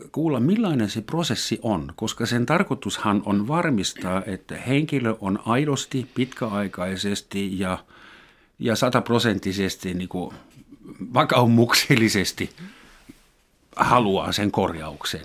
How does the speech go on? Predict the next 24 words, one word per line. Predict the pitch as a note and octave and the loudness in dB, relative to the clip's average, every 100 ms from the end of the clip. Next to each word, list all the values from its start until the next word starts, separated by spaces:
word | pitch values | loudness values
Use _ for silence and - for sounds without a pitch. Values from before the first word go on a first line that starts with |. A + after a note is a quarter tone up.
| F2 | -8
eikä | G2+ F#2+ F#2+ | -6 -6 -4
se, | F2+ F#2+ G#2 A2+ | -4 -6 -8 -8
eikä | A#2+ G2 G#2 | -4 0 2
muuttaa | G#2+ G#2 G#2+ G2+ | 2 2 0 2
mieltään, | G#2 A2+ G2 - F#2+ F#2+ | 4 4 2 0 -2 -2
eikä | F#2 G2 | -4 -4
se | - | -2
johdu | G2+ G2+ A2 | 0 0 0
mistään | G2+ G#2 - G#2 | 0 0 0 0
muista | G#2+ A2+ A2 - | 2 2 0 -6
syistä | - F#2 F2 - - - - - - - - - - _ - | -4 -4 -4 -6 -10 -12 -20 -20 -20 -20 -20 -20 -20 _ -2
kuin, | G2+ F#2+ - - - _ _ | -2 -2 -10 -20 -20 _ _
niinku | - G#2+ - | -8 -6 0
aidoista | G#2+ G#2 G2 F#2+ - | 0 0 -2 -4 -6
syistä, | F#2 G2+ F#2+ - G2 | -4 -2 -4 -4 -4
niin | A#2 B2 - - - - - A#3+ - | -4 -4 -10 -14 -14 -12 -8 -8 -4
voisin | A2+ C#3 C#3 | 0 2 4
kuvitella, | - G3+ G3 - A2+ G#2 G#2 | 4 2 2 0 2 2 2
että | G#2+ - A2+ F#2+ A2 | 0 -2 -6 -4 -4
näitä | A2+ A2 A2 | -4 -2 0
ehdokkaita | C#3+ D#3+ D3+ G2+ F2+ F#2 | 0 0 0 0 -2 -2
siellä | - F#2+ G2+ | -2 -2 -2
tavallaan | A#2 A2 A2+ A2 A2 | 0 2 2 2 2
grillataan. | A#2 G3+ D#3+ F#2 E2+ E2+ D2+ C#2+ | 2 4 4 0 0 -2 -4 -8